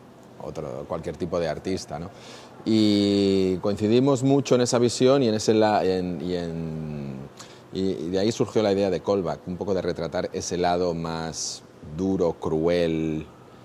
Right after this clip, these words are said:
que tiene esa realidad, que tiene un lado que pensamos que no se había explicado mucho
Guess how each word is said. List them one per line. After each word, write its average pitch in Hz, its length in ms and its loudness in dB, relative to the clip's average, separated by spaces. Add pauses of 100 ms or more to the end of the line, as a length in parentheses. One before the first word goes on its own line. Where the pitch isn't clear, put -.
(460)
que 85 160 -4
tiene 80 540 -4
esa 80 200 -8
realidad, 76 460 -6 (800)
que 82 100 -10
tiene 82 200 -6
un 82 120 -6
lado 85 240 0
que 80 140 -10
pensamos 82 580 -8
que 85 100 -10
no 82 140 -8
se - 80 -8
había 82 220 -4
explicado 80 580 -4
mucho 92 460 -6